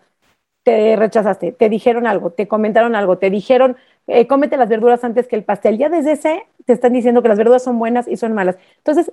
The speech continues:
claro que esos comentarios, ese transitar, eso que has vivido, claro que tiene un impacto en cómo miras tu cuerpo, en cómo lo aceptas y en cómo tú te relacionas con el chocolate,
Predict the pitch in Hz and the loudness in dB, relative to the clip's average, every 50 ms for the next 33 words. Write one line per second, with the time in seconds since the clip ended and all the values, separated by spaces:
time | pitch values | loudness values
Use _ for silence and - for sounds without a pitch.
0 | - _ - 349 370 403 466 480 480 403 370 339 381 370 - 277 240 220 214 - | -6 _ 2 4 4 4 4 2 2 2 2 2 0 0 0 0 0 0 2 2
1 | 240 226 226 220 196 269 269 330 311 - 277 254 208 185 - 226 185 - 226 226 | 2 2 2 2 -2 -2 -4 -4 -6 -2 -2 -2 -2 -2 -6 -8 -6 -4 -4 0
2 | 220 247 240 - - - 262 233 233 226 240 240 247 233 208 214 247 220 185 226 | 0 0 0 0 -2 0 2 2 4 4 4 2 2 -2 -2 0 0 0 2 0
3 | 240 202 240 254 339 - - _ _ _ _ _ _ _ 302 311 302 302 302 320 | 2 2 2 0 0 -2 -8 _ _ _ _ _ _ _ -4 -2 -2 -2 -2 -4
4 | 311 - 247 - 247 240 240 240 233 226 220 208 190 - _ 240 226 - - _ | -4 -6 -6 -4 -2 -2 0 0 0 0 0 -2 -4 -2 _ -2 -2 -2 -4 _
5 | 262 254 - 240 214 185 - 214 208 214 214 214 214 208 208 202 - - 202 - | -4 -4 -4 -6 -6 -6 -4 -4 -4 -2 -2 -2 -2 -2 -4 -6 -6 -8 -10 -4
6 | - 208 196 185 190 - 214 - - 220 214 190 226 214 214 220 220 220 208 185 | 0 2 2 2 2 -2 -2 -2 -2 -6 -6 -4 -2 -2 -2 -2 -2 0 -2 -2
7 | 180 - 214 190 190 240 240 240 _ _ _ _ _ _ 214 233 240 240 226 - | -2 -2 -6 -2 -2 -2 -4 -4 _ _ _ _ _ _ 0 2 2 2 0 0
8 | 285 285 294 320 311 - - 311 - - 302 285 285 262 208 202 196 196 190 - | -2 0 0 -2 -4 -4 -8 -8 -6 -4 -4 0 0 0 0 0 -2 -4 -6 -8
9 | - - 247 240 240 247 247 262 285 277 - _ _ _ _ _ _ _ _ - | -6 0 2 2 4 4 2 -2 -4 -6 -10 _ _ _ _ _ _ _ _ -4
10 | 214 208 208 202 196 - 202 - 190 190 190 196 196 - 285 302 | -2 0 0 -2 -2 -4 -4 -2 0 0 0 -2 -2 -4 -8 -10